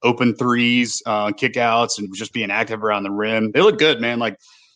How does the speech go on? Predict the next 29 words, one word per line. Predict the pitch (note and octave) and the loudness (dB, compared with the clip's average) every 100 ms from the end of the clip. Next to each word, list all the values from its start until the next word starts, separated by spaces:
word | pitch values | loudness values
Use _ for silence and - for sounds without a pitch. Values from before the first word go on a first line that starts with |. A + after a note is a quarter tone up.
| _ | _
that's | A#2 - | -8 -2
kind | G3+ | -2
of | D#3+ | 0
the | A#2+ | -2
great | F#2+ A#2+ C#3+ | 0 0 2
personnel | C3+ A#2+ A#2+ A#2+ A2+ | 0 0 0 2 4
around | G#2+ G#2+ | 2 0
Dame | G#2+ A2 | -2 -4
and | G#2+ | -4
C | - A2+ | -6 -4
J. | G#2+ G#2 | -2 0
And | G2 | -2
I | G#2 | 0
know | A#2 | 2
everyone's | A2 A2+ A2 G2 | 2 2 -2 -2
been | A2 | -4
in, | G#2 G#2 | -6 -6
S | A2 - | -6 -4
N | A#2 | -4
their | A2 | -4
DS | G2 G#2+ A2+ G2+ | -4 -2 -2 -2
about | G#2 G2+ | -6 -4
their | G2+ | 0
offseason, | G#2+ G2+ A2 G2+ G2 F2+ | 0 0 -6 -6 -6 -4
but, | G#2+ | -4
like, | G2+ F#2+ - _ _ _ | -2 -2 -4 _ _ _
they | A2+ | 2
look | D3 | 2
good. | C#3+ A#2+ | 4 2